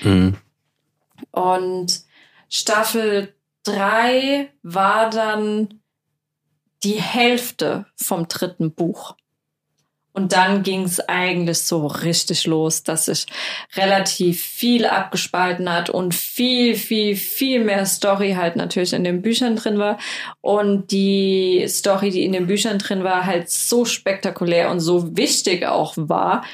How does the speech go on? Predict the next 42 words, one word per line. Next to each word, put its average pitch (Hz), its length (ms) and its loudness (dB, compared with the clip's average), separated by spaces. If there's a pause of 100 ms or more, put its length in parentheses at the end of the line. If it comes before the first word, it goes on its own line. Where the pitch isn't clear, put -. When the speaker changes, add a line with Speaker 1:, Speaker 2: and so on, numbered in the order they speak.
(200)
Speaker 2:
Also 170 160 0
hast 175 200 0
du - 40 2
ja - 60 2
auch 156 120 -4
ganz 175 260 0
andere 170 340 0
Hauptcharaktere 170 920 0
teilweise. 165 680 0 (480)
Die 180 160 2
hast 180 240 -2
du 175 160 2
bei, 165 260 0
in 170 460 0
der, 160 300 0
in 175 160 2
der 165 100 0
Serie 165 320 0
gar 151 220 -2
nicht 180 160 -4
gehabt. 160 260 -2
Aber 165 200 0 (200)
das 170 160 -4
ging 233 320 4
auch 180 160 2
irgendwann 160 640 0
nimmer. 147 440 0 (880)
Speaker 1:
Ja, 92 260 0
du 90 80 4
kannst 95 360 2
ja 98 100 4
in 92 60 4
der 90 100 4
Serie 90 280 4
nicht 90 200 4
so 92 80 2
viel 92 180 2
behandeln 87 600 4
wie 90 120 4
in 87 220 4
einem 85 140 2
Buch. 87 340 -2